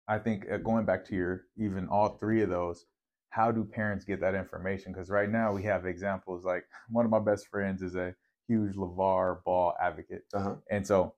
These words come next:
Speaker 1: that's the blueprint for him.
Speaker 2: Uh-huh.
Speaker 1: Hey, he did it. His kids are in the league.
Speaker 2: Right.
Speaker 1: One for me, and I was blessed to be around him, Mister Sean Holiday.
Speaker 2: Right.
Speaker 1: He also has three kids in the league who are, you know, successful in their sport.
Speaker 2: Yep.
Speaker 1: And he did it a total different way. How do we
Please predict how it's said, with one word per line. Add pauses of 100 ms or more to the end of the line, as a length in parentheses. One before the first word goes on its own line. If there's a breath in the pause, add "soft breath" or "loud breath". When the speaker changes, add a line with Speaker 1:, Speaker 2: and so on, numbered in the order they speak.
Speaker 1:
that's
the
blueprint
for
him.
Speaker 2:
Uh-huh.
Speaker 1:
Hey,
he
did
it.
His
kids
are
in
the
league.
Speaker 2:
Right. (140)
Speaker 1:
One
for
me, (220)
and
I
was (200)
blessed
to
be
around
him,
Mister
Sean
Holiday. (160)
Speaker 2:
Right.
Speaker 1:
He
also
has
three
kids
in
the
league
who
are, (460)
you
know,
successful (420 soft breath)
in
their
sport.
Speaker 2:
Yep. (180)
Speaker 1:
And
he
did
it
a
total
different
way. (320)
How
do
we